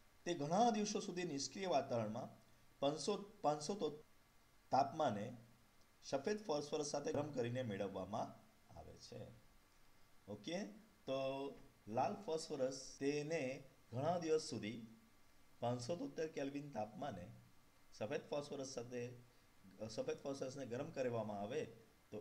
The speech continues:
એ લાલ ફોસ્ફરસમાં ફેરવાય છે. જ્યારે લાલ ફોસ્ફરસ ઉચ્ચ દબાણ હેઠળ ગરમ થાય છે ત્યારે કાળા ફોસ્ફરસની અવસ્થાઓની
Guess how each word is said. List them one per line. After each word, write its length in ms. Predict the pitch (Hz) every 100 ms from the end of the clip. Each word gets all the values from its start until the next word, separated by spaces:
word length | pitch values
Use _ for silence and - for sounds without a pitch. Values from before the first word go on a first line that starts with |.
| -
એ 100 | 123
લાલ 180 | 98
ફોસ્ફરસમાં 440 | - 104 101 104 104
ફેરવાય 360 | 90 85 85
છે. 160 | - - - - - - - - - - - - - - - - -
જ્યારે 260 | 117 170 233
લાલ 220 | 160 147
ફોસ્ફરસ 540 | - 208 214 139 127 - - - - - -
ઉચ્ચ 160 | 190 226
દબાણ 300 | - 147 170
હેઠળ 400 | 170 147 117 110 113 - -
ગરમ 400 | 98 131 165 254
થાય 220 | - 104 98
છે 180 | 95 110 - - -
ત્યારે 220 | 127 131
કાળા 360 | - 131 135 170
ફોસ્ફરસની 1080 | 170 127 127 123 120 123 - - 117 110 110 - - - - -
અવસ્થાઓની 760 | 110 139 190 - 117 107 101 131